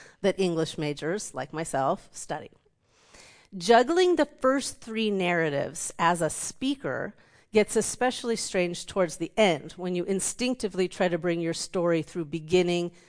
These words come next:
and middle to end without the oddness of actually saying out loud, "So here I am." <laughs> But maybe witnessing this juggling is even more strange for the listener,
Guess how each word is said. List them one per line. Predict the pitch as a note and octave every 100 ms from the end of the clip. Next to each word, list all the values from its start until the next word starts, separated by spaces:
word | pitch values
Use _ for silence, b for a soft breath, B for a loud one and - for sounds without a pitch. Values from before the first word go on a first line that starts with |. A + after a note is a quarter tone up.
| b
and | F#3 F3+
middle | F3 E3
to | - -
end | F#3+ E3 D#3+ D3 b b
without | G3 G3 F#3 F#3 -
the | F3+
oddness | F3 F3 F3 E3+ -
of | F3+
actually | - D#3 - F3
saying | D#3+ - E3
out | E3 E3
loud, | E3 E3+ D#3+ B B B
"So | - G#3
here | A3+
I | B3
am." | C4 C4+ B3 A#3 -
<laughs> | - - - - - - - _ - B B B B B B B _
But | B3+ C4
maybe | B3 C#4 D4+ D#4+
witnessing | C4+ C4 C4 A#3 - G#3
this | G3+ G3+
juggling | - F#3+ F3 F3+ F3
is | F3 E3+
even | F3+ F3 E3+
more | F#3+ B3 C#4
strange | - F#3 E3 D#3+ D#3+
for | -
the | E3 E3
listener, | D#3+ - - D#2+